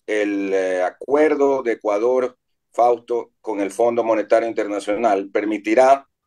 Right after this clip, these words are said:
recibir, según lo que leí anoche en primicias, mil millones de dólares inmediatamente al país y hasta el mes de diciembre o enero, no estoy seguro, hasta diciembre o enero, mil trescientos millones adicionales.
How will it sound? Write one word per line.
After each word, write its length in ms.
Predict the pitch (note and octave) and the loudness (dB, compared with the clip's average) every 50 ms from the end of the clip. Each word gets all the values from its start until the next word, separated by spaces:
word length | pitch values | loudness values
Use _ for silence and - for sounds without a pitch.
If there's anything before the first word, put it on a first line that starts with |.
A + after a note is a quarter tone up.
| _ _ _ _ _ _ _ - | _ _ _ _ _ _ _ -6
recibir, 720 | - - A#2+ A#2 A2+ - A#2 A#2 A#2 C#3 D3+ D3 D3 - | -2 0 0 0 0 -2 -4 -2 2 4 4 4 2 0
según 320 | - - A2+ G#2+ A#2 B2 B2+ | -4 -4 -4 -4 -2 0 0
lo 120 | B2+ B2 | 0 2
que 120 | - B2 A#2 | 2 2 0
leí 320 | A#2 A2+ A2+ B2 C3 B2+ | 2 0 0 0 0 0
anoche 400 | B2 C3 C#3 C#3 B2+ - - A#2+ | 0 0 0 0 -2 -2 -6 -8
en 80 | A2+ - | -8 -8
primicias, 800 | - A2 A2+ C#3 D#3 C#3+ B2 - - A2 G2 G#2 - - - _ _ _ _ _ _ _ _ _ _ _ _ _ _ | -6 -2 2 4 4 4 2 0 -4 -6 -6 -6 -8 -14 -20 _ _ _ _ _ _ _ _ _ _ _ _ _ _
mil 560 | - G2+ G#2+ A#2 B2+ C#3+ D#3 E3 E3+ F3 D#3+ - | -10 -8 -4 0 4 6 6 6 6 4 2 -2
millones 640 | - C3+ B2+ B2 B2 C#3 C#3+ D3 D3+ D3 C#3 C3 - _ _ _ _ _ _ _ | -4 -4 -4 0 2 2 4 4 4 2 2 0 -4 _ _ _ _ _ _ _
de 140 | C3 C3 B2 | -2 -2 0
dólares 340 | C3 C#3 D3 C#3+ C3+ B2+ | 0 0 0 0 -2 -4
inmediatamente 1080 | B2 A#2+ A2+ A2 A2 B2 C3 D3 D#3 E3+ E3 - E3 D#3+ D#3+ D3+ C3 A#2 G2 - F#2+ F#2+ _ _ _ _ _ _ - | -6 -8 -8 -8 -6 -2 0 0 0 2 2 2 2 2 0 -2 -4 -6 -8 -12 -16 -18 _ _ _ _ _ _ -4
al 180 | G2 G2+ G2 | -2 -2 0
país 580 | - A2 G#2+ B2 C#3+ B2 A2 G#2+ - - - _ _ _ _ _ _ _ _ _ _ - | 2 2 4 4 4 2 0 -4 -8 -16 -20 _ _ _ _ _ _ _ _ _ _ -10
y 180 | A2+ A#2+ A#2+ | -2 0 2
hasta 440 | A#2 A2 A2 - - _ - A2 G#2+ | 2 2 2 -2 -4 _ -2 0 0
el 140 | G#2+ G#2+ G#2 | -2 -4 -6
mes 300 | A2 A#2+ C3+ D3 D#3+ D#3+ | -4 -2 -2 -2 0 0
de 120 | D3+ D3+ D3 | 0 -2 -2
diciembre 640 | C3+ B2 A#2+ - D3 D#3+ D#3 D3 C#3+ C3+ B2+ A#2 - | -2 -6 -8 -6 -4 -2 -2 -2 -2 -4 -4 -4 -4
o 180 | - A#2 A2+ A2 | -2 -2 0 -2
enero, 560 | A2 A2+ C3 C#3+ C#3+ C3 A#2 G#2+ G#2+ A2 A#2 | -2 -2 -2 -2 0 0 -2 -2 -4 -4 -6
no 100 | A#2+ B2 | -6 -6
estoy 180 | A#2 A#2 A#2+ A#2 | -8 -8 -8 -8
seguro, 340 | A2+ B2 A#2+ A#2+ A2+ A2 G#2+ | -6 -6 -6 -6 -6 -6 -6
hasta 240 | G#2 F#2+ - - G#2 | -6 -6 -2 -2 -2
diciembre 440 | G2+ G2+ G2+ - C3 C#3 C#3 C#3+ | -2 -2 -4 -6 -4 -2 -2 -2
o 60 | C3+ C3 | -2 0
enero, 340 | C3+ C#3 C#3 C3+ C#3 C3 | 0 0 0 0 0 -2
mil 360 | B2+ B2+ C#3 D3+ D3+ D3+ D3 - | -2 0 2 2 2 2 2 0
trescientos 720 | C3+ B2+ A#2+ - - C3+ C#3+ D3+ D3 D3 D3 D3 C#3 C3 | -4 -4 -4 -6 -8 -4 0 0 0 0 0 0 -2 -2
millones 460 | B2+ A#2 A2+ A2+ B2+ C3 C3 C3 B2+ B2 | -2 -6 -6 -2 0 0 0 0 0 0
adicionales. 920 | B2 A#2+ A#2 A2+ - A2+ A2+ B2 D3+ E3 D#3 C3 A2 F2+ - - - | -2 -2 -4 -8 -12 -10 -4 0 2 2 2 2 0 -4 -10 -18 -20